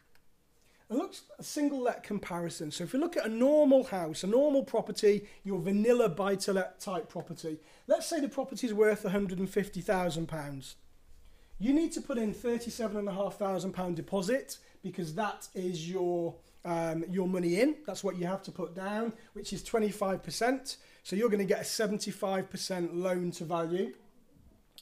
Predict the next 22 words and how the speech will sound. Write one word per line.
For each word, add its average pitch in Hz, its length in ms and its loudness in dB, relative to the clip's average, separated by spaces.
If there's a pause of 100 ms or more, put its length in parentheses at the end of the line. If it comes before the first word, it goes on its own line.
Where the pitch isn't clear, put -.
(240)
We're 202 120 0
gonna 302 160 6
assume 262 360 4
the 233 140 2
interest 214 360 0
rate 185 220 2
is 170 140 -6
six - 340 0
percent. 170 600 -6 (360)
Now, 190 120 0
we 202 160 2
always 262 320 2
do 247 220 -8
that 165 200 -4
because 160 240 -8
we 175 80 -2
stack - 380 -4
our 190 180 0
deals 175 360 0
to 185 100 -8
six - 300 -8
percent. 196 540 -2